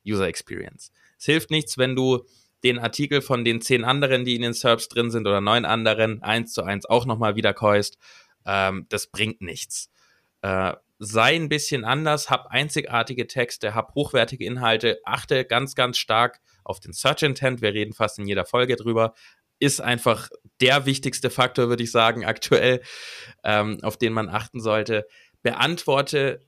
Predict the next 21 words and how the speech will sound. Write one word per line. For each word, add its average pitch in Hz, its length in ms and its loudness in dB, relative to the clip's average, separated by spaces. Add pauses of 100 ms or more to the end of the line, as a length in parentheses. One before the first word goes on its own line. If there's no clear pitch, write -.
(120)
den 120 360 0
Search 120 340 2
Intent 117 640 -2
und 113 220 -4
überleg 107 380 2
dir 110 180 2
auch, 110 200 4
in 110 180 -6
welcher 123 540 2 (140)
Situation 120 760 2
befindet 117 460 -2
sich 113 200 -4
ein 101 160 0
Mensch, 113 460 0 (400)
der 113 120 2
gerade 107 300 2
meine 104 260 0
Seite 101 320 0
aufruft. - 580 -10
Wenn 110 180 0
du, 120 280 2